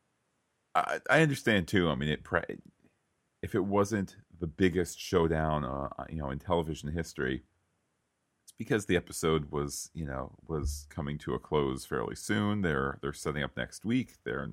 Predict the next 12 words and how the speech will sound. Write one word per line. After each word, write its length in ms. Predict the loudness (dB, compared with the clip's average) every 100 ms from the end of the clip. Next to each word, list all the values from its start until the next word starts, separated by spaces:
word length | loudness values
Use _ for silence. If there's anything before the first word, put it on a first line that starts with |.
| -4
knowing 300 | -2 -2 -4
that 140 | -8
it's 240 | -10 -10 -10
gonna 160 | -8
be 140 | -8 -6
the, 240 | -6 -6
the 60 | -8
fall 260 | -4 -4 -4
finale 420 | 0 2 2 2
next 300 | -2 -6 -6
week. 340 | -4 -4 -6 _ _ _ _ _ _
Um, 560 | -6 -2 -2 -4 -8